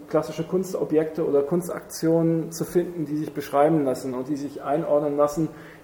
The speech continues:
äh, entweder in der Auseinandersetzung mit dem Kunstbetrieb oder dem zeitgenössischen Kunstsystem,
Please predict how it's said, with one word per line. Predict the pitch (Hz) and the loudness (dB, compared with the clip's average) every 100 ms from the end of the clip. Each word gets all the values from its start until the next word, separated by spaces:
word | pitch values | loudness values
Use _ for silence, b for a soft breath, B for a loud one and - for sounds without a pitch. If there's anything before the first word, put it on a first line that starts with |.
| - | -4
äh, | - - | -4 0
entweder | 156 160 160 147 | 0 6 6 6
in | 143 | 4
der | 151 135 | 2 4
Auseinandersetzung | 143 156 143 147 160 139 143 160 | 2 2 2 4 4 4 2 0
mit | 139 139 | -2 -4
dem | 135 | -2
Kunstbetrieb | 175 190 170 - 185 180 | -2 -2 -6 -2 -2 0
oder | 147 143 | 0 0
dem | 143 | 0
zeitgenössischen | 147 147 151 139 151 | -2 -2 -4 -6 -6
Kunstsystem, | 135 185 - 180 - 170 170 | -4 -6 -4 -10 -4 0 0